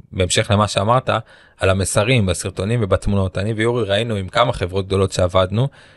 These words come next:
איך שינוי במסרים, שהמסרים יהיו יותר ברורים, פשוט משנים את התוצאות ומורידים את עלויות הליד בחמישים, שבעים אחוז. עכשיו, זה גם ברור למה,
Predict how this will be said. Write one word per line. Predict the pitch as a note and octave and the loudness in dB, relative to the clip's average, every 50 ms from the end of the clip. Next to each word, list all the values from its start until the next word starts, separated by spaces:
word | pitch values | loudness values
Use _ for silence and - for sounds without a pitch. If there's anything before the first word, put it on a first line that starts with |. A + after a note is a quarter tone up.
| _ _ - | _ _ -2
איך | - D#3+ - - - | -2 0 0 -2 -6
שינוי | - - - A2 G#2+ A2+ C3+ C#3+ | -8 -6 -4 -4 0 2 2 2
במסרים, | C3 B2 A2 G2 F2+ - - F#2+ F#2+ G#2+ C3 D3+ D#3+ D#3+ D3+ | 2 2 2 0 0 0 -2 -2 0 2 0 0 0 -2 -6
שהמסרים | - - - F#2 F2+ - - G#2+ A#2 | -8 -6 -6 -6 -4 -4 -4 -2 -2
יהיו | B2 A#2+ | -2 0
יותר | A2+ - B2 A#2+ | 0 2 0 0
ברורים, | G#2+ F#2+ F#2+ F#2 F2+ F#2 F#2+ G#2+ C3+ D3+ E3 - - _ _ - - - _ _ _ _ _ | 0 -2 -4 -4 -2 0 0 2 4 2 2 0 -4 _ _ -20 -20 -20 _ _ _ _ _
פשוט | - - - C#3 C#3+ - - - - - - | -8 -2 0 0 0 0 -4 -12 -18 -10 -8
משנים | - - - G2+ G#2 A#2+ C3+ | -6 -2 0 0 2 2 2
את | C#3 | 0
התוצאות | B2+ A#2+ - A2 G2+ - - A2 B2+ C3+ - | 0 0 -2 -2 -2 4 4 4 4 4 2
ומורידים | G#2+ G2+ F#2+ F#2+ F#2+ A2 A#2+ | 0 -2 -2 -2 -2 -2 -2
את | A#2+ - | 0 0
עלויות | G#2+ G#2 G#2+ A2+ A2+ - | 2 4 4 4 4 4
הליד | G2+ A2 A#2+ A#2+ G#2 G2+ | 2 2 2 -2 0 -2
בחמישים, | G2 - - G2 F2+ F#2+ - - - B2 B2+ B2 B2 | -4 -2 -2 -4 -6 -6 -8 -4 -2 -2 0 0 -2
שבעים | A2+ - - G#2 F#2 A2 A2+ A2+ | -2 -2 -2 -2 0 0 0 0
אחוז. | G2 - - A#2+ C#3 E3 - - - - - - - - - _ | 0 0 0 0 0 0 0 -6 -16 -20 -20 -20 -20 -20 -20 _
עכשיו, | - - G2+ | -4 -2 -2
זה | G2+ G#2 | -2 0
גם | F#2+ G2+ G2+ G#2 | 0 0 2 2
ברור | G2+ G#2 B2 D3+ D3+ D3+ | 2 4 4 6 6 6
למה, | B2+ B2+ B2+ B2 A2 F#2+ E2+ | 6 4 4 4 2 0 0